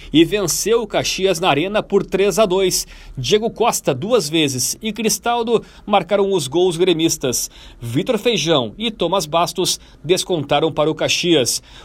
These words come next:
O Grêmio vai enfrentar o Juventude, chega à sua sétima final consecutiva e quer o heptacampeonato estadual. Já o Juventude quer ser campeão gaúcho pela segunda vez na história. Grêmio e Juventude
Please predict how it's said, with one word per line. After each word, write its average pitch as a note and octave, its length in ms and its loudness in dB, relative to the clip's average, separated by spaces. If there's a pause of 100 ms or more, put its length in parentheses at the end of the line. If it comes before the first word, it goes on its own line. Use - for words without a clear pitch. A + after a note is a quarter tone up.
O F#3+ 100 4
Grêmio D3+ 400 0
vai E3+ 220 0
enfrentar C#3+ 400 -2
o C#3+ 80 0
Juventude, F#3+ 680 -2 (220)
chega G#3 420 0
à D3 40 0
sua F3+ 280 0
sétima G3 560 -4
final F3 320 0
consecutiva A3 1000 -2
e C#4+ 100 0
quer F#3 460 0
o D#3 180 2
heptacampeonato D3+ 460 -2
estadual. C#3 880 2 (260)
Já F#3 220 2
o D#3+ 80 0
Juventude E3 640 -2 (280)
quer E3 200 2
ser D#3+ 240 0
campeão D3+ 440 -2
gaúcho D3 440 -2
pela D3 240 -2
segunda D#3 580 -2
vez C3 220 -2
na D3 100 -4
história. A#2+ 540 -4 (340)
Grêmio F#3+ 360 2
e E3+ 40 -4
Juventude G3 680 -2